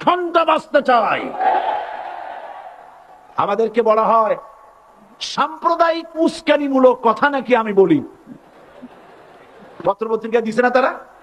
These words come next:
সাম্প্রদায়িক উস্কানি কথা, সাম্প্রদায়িক উস্কানিমূলক কথা বলি, সেই জন্যই বোধহয়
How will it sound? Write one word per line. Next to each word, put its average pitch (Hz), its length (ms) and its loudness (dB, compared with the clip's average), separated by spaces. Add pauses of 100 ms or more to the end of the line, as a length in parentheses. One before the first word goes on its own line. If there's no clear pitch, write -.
(840)
সাম্প্রদায়িক 220 560 0 (100)
উস্কানি 208 380 0
কথা, 135 200 2 (1000)
সাম্প্রদায়িক 392 920 0 (540)
উস্কানিমূলক 277 840 4 (140)
কথা 233 240 2 (180)
বলি, 247 280 4 (440)
সেই 220 260 2
জন্যই 233 440 4
বোধহয় 254 480 2